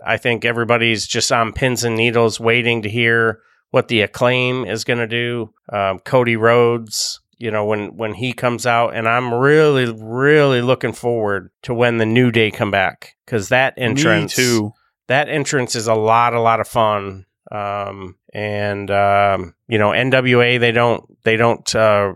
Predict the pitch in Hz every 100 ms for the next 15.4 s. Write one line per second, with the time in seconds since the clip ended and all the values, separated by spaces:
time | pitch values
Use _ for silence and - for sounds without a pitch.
0 | - 110 113 110 - 120 110 107 113 107
1 | 113 117 107 107 104 107 107 - 117 107
2 | - 117 110 107 107 113 113 104 _ -
3 | 113 107 101 101 - - - 135 127 120
4 | 117 110 104 110 - 120 117 113 104 110
5 | 101 120 120 120 107 - - - - _
6 | 117 107 101 - - - - 113 113 123
7 | - 131 113 - 120 135 123 - - 113
8 | 107 117 113 117 117 110 98 113 - -
9 | 104 87 _ 113 110 117 113 110 98 -
10 | 127 120 104 - 95 110 98 90 - -
11 | - _ 117 107 101 107 104 - 113 107
12 | 110 98 110 113 101 101 101 - 110 107
13 | 101 98 117 107 104 98 104 104 - 113
14 | 101 110 95 123 110 110 104 104 104 104
15 | 98 - - -